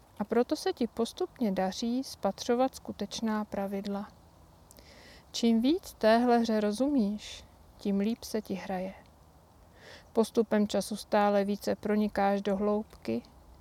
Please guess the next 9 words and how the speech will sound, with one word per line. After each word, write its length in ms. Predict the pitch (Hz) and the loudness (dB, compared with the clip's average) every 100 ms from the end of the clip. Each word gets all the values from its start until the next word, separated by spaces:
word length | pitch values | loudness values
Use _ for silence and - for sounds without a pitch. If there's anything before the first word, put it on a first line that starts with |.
| - | -8
a 80 | 208 | -8
všechno 480 | - - 403 240 208 | -4 -4 -4 -4 -2
do 160 | 208 | -2
sebe 460 | - - 254 269 269 | -4 -2 0 0 -2
stále 640 | - - - 269 254 185 160 | -8 -16 0 2 4 0 -4
lépe 480 | 196 202 - 185 185 - | -4 -6 -8 -12 -12 -16
zapadá. 640 | 185 196 190 185 185 196 - - - - _ - _ - _ - - - - - - - - - - - - - - - - | -16 -14 -14 -12 -12 -12 -16 -20 -20 -20 _ -20 _ -20 _ -20 -20 -20 -20 -20 -20 -20 -20 -20 -20 -20 -20 -20 -20 -20 -20
Jsi 220 | - 285 - | -6 -2 0
odvážný 800 | 208 233 262 269 247 190 196 | 2 6 8 8 6 0 -4